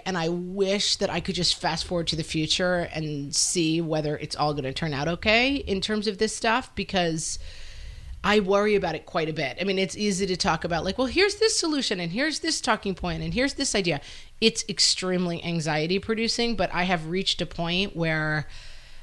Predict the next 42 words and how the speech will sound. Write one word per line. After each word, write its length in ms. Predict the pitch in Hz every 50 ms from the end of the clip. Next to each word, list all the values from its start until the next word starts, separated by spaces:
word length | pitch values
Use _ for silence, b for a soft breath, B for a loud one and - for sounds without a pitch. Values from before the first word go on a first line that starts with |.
| B - -
I 200 | 160 160 165 175
feel 420 | 165 - - 170 175 175 165 160
like 360 | 160 156 147 151 147 147 -
what 260 | - - 165 170 175 165
I 180 | - 160 170 170
want 220 | 170 170 170 147
my 140 | 160 156 156
child's 580 | - - - 180 160 160 160 160 160 156 -
memory 540 | - 151 151 156 165 170 175 175 180 185 185
of 420 | - - 170 165 151 151 143 139 139
the 240 | 165 160 156 147 143 - - -
family 440 | - - 170 165 160 165 170 160 156
table 320 | - - 160 156 156 180 180
to 140 | - 214
be 360 | 202 220 240 240 240 240 233 -
is 220 | 196 175 160 -
talking 360 | - - 165 156 - 165 170
about 180 | 165 165 160 151
our 100 | 147 156
favorite 300 | - - 151 151 160 156
parts 320 | - - 165 156 - -
of 60 | -
the 80 | 156 160
day 400 | 139 151 147 143 151 165 180 -
and 240 | - 170 160 156 156
not 300 | 156 147 151 156 - -
fighting 440 | - - 160 147 139 151 160 151 139
about 460 | 156 151 160 156 151 147 139 127 - B B B B B B B B
whether 340 | - 160 170 160 160 165 -
or 60 | 160
not 240 | 160 165 151 143 -
you 60 | 151
have 100 | 170 135
to 80 | - -
take 140 | 165 156 151
one 200 | 156 156 156 160
more 160 | 160 160 160
bite 200 | 151 151 151 139
of 180 | 143 - -
pea 460 | - - - 160 151 151 160 165 180 175
to 180 | - - 170
get 600 | 156 135 - - 160 143 143 143 - - - -